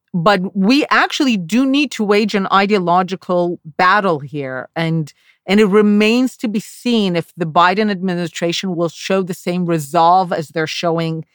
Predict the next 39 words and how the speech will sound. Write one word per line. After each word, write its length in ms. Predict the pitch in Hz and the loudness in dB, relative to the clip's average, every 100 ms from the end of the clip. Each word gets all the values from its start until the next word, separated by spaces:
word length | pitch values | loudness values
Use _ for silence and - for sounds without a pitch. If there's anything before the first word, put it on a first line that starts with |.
| _ - | _ -4
in 100 | 185 | -2
the 100 | 180 | -2
context 680 | - - 180 175 170 - - | -4 2 2 2 -8 -10 -10
of 100 | 147 | -2
war 280 | 208 254 240 | 2 4 4
and 100 | 180 | 0
defending 480 | 160 175 170 165 | -4 -4 -2 -4
Israel, 640 | 151 226 285 214 180 165 180 _ _ - | -2 0 0 0 2 2 0 _ _ -14
if 120 | 175 | -4
they 120 | 202 | 0
will 160 | 196 196 | 0 0
show 280 | - 220 226 | -2 0 2
that 160 | 220 | 0
same 280 | - 185 175 | -4 -6 -4
resolve 600 | 170 156 147 151 156 143 _ _ | -4 -2 2 2 2 -4 _ _
in 260 | 196 202 196 | 0 2 2
waging 520 | 170 156 156 156 156 | 2 2 0 -4 -4
the 140 | 147 - | -4 -4
ideological 760 | 151 147 135 131 131 - 147 | -4 -6 -6 -8 -8 -18 -20
battle. 540 | 123 - 131 180 294 - - - - _ _ _ - | -18 -10 -4 0 0 -2 -20 -20 -20 _ _ _ 0
With 180 | 202 208 | 2 4
respect 520 | 220 - - 294 - | 2 0 0 0 0
to 100 | 285 | -8
President 560 | - 208 196 180 156 156 | 0 2 2 0 -4 -6
Trump, 360 | - 381 330 | 2 2 2
it's 120 | 214 - | -2 -2
something 320 | 214 208 220 | -2 0 0
that 120 | 196 | 2
I 120 | 185 | 2
<laughs> 180 | 175 - | 2 -2
always 200 | 226 214 | -4 -4
found 280 | - 190 175 | -2 -2 0
difficult 440 | 175 - 180 170 160 | -4 -6 -8 -8 -6
to 100 | 202 | -6
say 340 | - 302 240 | 0 2 2
because, 560 | 185 185 202 185 190 - - - - _ _ - | 0 -2 2 2 0 -4 -18 -20 -20 _ _ 0
I 80 | 196 | 2
mean, 160 | 208 208 | 4 4
I'm 200 | 196 | 2